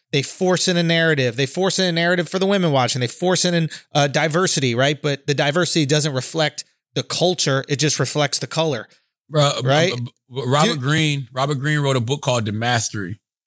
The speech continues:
Speaker 1: Okay.
Speaker 2: Um, it's called, it was called The, yeah, it was The Mastery. And basically The Mastery was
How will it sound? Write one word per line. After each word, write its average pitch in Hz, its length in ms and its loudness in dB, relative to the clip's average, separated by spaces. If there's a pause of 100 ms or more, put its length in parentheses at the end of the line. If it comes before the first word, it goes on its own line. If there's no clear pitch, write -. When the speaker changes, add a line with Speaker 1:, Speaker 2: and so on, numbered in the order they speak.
(120)
Speaker 1:
Okay. 139 280 0 (480)
Speaker 2:
Um, 107 680 -4 (1000)
it's - 80 -14
called, 120 220 -2
it - 80 -20
was 131 140 -10
called 170 180 -4
The, 143 60 0
yeah, 147 180 0
it - 20 2
was 117 100 0
The 110 60 -2
Mastery. 127 460 -4
And 104 120 -2
basically 160 340 0
The 123 60 0
Mastery 123 720 -4 (580)
was 120 720 0